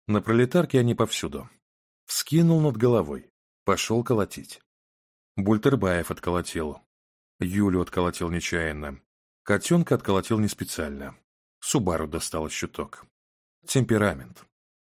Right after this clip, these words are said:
Я редко колочу, но когда колочу, колочу до полной рентабельности. Крики, мяуканье, визги,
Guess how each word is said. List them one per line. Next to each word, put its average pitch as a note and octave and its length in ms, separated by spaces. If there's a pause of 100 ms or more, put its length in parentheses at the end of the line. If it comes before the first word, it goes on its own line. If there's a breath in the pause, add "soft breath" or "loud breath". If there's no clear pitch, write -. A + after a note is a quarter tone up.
(220)
Я D3+ 220
редко C3+ 280
колочу, F2+ 500
но F#2 320
когда F2 360
колочу, E2+ 720 (380)
колочу G#2 460
до G#2+ 200
полной C#3+ 440
рентабельности. D2+ 920 (720)
Крики, C#3 640 (100)
мяуканье, G#2 680
визги, F#2 580